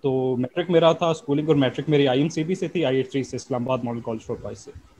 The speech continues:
और उसके बाद मैं intermediate के लिए एफ़जी सर सैयद college गया, Rawalpindi कैंट के अंदर, जो दी mall के अंदर है।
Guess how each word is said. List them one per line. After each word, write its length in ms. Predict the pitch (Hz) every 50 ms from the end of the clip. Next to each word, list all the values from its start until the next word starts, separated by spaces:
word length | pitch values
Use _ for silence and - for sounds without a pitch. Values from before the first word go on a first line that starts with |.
| - _ _ _ _ _ _ _ _ _ _ -
और 240 | 120 120 117 113 110
उसके 300 | 117 - 143 - - 151
बाद 280 | 143 143 139 135 127 123
मैं 120 | 131 131 123
intermediate 480 | 127 123 147 151 143 135 143 143 143
के 100 | - 143
लिए 180 | 139 139 139 135
एफ़जी 200 | 127 - - 139
सर 160 | - - 117
सैयद 240 | - - 131 147 147
college 280 | - - 151 147 147 - -
गया, 160 | 143 139 139
Rawalpindi 560 | 143 - - 120 117 117 113 - 127 131 135
कैंट 280 | 127 - 123 117 117 -
के 80 | 127
अंदर, 140 | 117 120 120
जो 200 | 113 117 120 117
दी 120 | 113 120
mall 220 | 123 117 110 117 113
के 120 | - 120
अंदर 200 | 110 107 110 107
है। 60 | 104